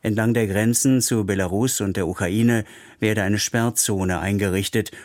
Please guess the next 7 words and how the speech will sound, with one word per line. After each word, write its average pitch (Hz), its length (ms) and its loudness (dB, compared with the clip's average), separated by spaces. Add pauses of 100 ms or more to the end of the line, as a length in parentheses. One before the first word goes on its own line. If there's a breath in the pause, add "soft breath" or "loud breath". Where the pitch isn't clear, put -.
(100)
um 101 160 0
die 98 140 0
Sicherheit 92 480 -2
des 92 100 -4
Staates - 500 -4
zu - 120 -2
gewährleisten, 95 840 0